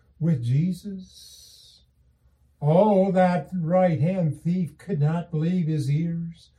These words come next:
What an impossibility! What a miracle! That he, this guilty thief,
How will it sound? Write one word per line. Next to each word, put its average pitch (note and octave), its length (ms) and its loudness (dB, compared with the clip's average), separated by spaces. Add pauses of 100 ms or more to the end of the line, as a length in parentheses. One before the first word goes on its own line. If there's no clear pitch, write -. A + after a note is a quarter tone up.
(400)
What G#3 420 4
an F#3+ 160 2
impossibility! D#3+ 1500 -2 (220)
What G3 400 2
a E3 80 2
miracle! D#3+ 960 -2 (1600)
That D3+ 200 -4
he, F#3 540 2
this F3 340 -2
guilty D#3+ 760 0
thief, D#3+ 560 -4